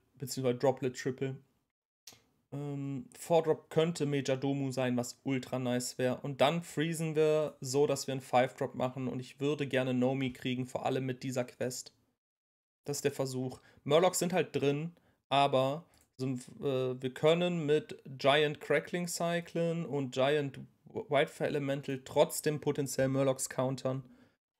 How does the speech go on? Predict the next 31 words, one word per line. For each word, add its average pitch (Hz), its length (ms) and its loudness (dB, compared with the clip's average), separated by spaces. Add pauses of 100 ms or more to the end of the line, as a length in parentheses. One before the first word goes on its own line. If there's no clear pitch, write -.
(140)
Man 139 120 2
möchte 151 260 4
große 190 380 8
Cleaves 185 380 -2
und 127 120 -4
große 175 340 4
Divine 147 360 2
Shields, 151 360 -4
die, 139 140 0
die, 131 380 -4
die 135 260 -4
zwei 147 440 4
Poison 127 420 0
Units 127 280 0
jeweils 123 360 0
traden 127 340 0
können, 143 280 -2
mindestens. 151 640 -4 (600)
Ähm, 147 500 0 (1400)
weil 131 200 4
dann 139 220 4
ha-, 131 240 4
hat 135 240 -2
Poison 139 380 2
nicht 135 180 -4
genug 131 260 -4
Trades - 340 2
auf - 140 -8
dem - 120 -10
Board - 220 -8
einfach. - 340 -14